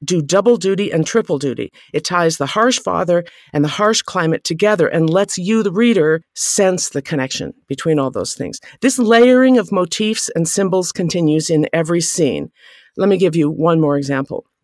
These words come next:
There's not a lot of dialogue in this story, but what little there is has been carefully chosen to feel realistic, natural, but also to convey extra meaning. And here's a good example. During their first practice shooting session together,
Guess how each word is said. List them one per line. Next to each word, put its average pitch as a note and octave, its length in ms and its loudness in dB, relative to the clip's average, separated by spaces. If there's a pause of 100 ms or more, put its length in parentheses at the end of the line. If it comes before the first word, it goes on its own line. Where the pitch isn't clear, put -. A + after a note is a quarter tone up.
(240)
There's G#3+ 200 4
not C#4 160 6
a D4+ 60 4
lot A3 200 4
of G#3+ 80 0
dialogue E3+ 460 2
in C#3 100 0
this A#2+ 140 -4
story, C#3+ 300 -2
but - 340 -2
what F#3+ 400 0
little A#3 240 2
there G3 160 2
is D3+ 400 0
has F3 340 -2
been E3+ 240 -2
carefully F3+ 460 -2
chosen D#3+ 580 0
to - 160 -6
feel E3+ 420 0 (120)
realistic, E3+ 760 0
natural, E3+ 640 0 (380)
but G3 180 2
also A#3 440 4
to F#3 180 -2
convey G3+ 540 2
extra E3 360 -4
meaning. G3 460 4
And D3 100 -2
here's F#3 220 0
a F#3+ 60 -4
good F#3 160 0
example. D#3 400 -2
During C4+ 420 4
their F#3 160 4
first - 540 -2
practice - 760 -4
shooting F#3 380 -2
session D#3+ 380 -2
together, C#3 420 -4